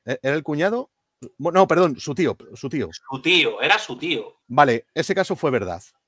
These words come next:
Speaker 1: Ese caso fue verdad, justamente. Pero, le-, a ver, allí la pena de muerte, claro que se aplica,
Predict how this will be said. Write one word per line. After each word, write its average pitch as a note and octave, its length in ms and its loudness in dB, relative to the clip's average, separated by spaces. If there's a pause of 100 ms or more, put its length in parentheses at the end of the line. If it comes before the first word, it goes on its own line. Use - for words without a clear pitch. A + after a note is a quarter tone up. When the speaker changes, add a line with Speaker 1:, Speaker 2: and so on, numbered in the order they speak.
(300)
Speaker 1:
Ese D#3 200 -4
caso F#3 200 -4
fue C3 180 -2
verdad, F#2 320 -6 (440)
justamente. G#2+ 540 -6
Pero, A#2 220 0
le-, B2 160 -2
a B2 100 -2
ver, B2 220 0
allí C3 200 -4
la F3+ 100 2
pena F3 160 -2
de D#3+ 40 -2
muerte, D3 240 -2
claro A#2 200 -2
que A#2 80 -6
se A2 80 -8
aplica, F#2+ 400 -8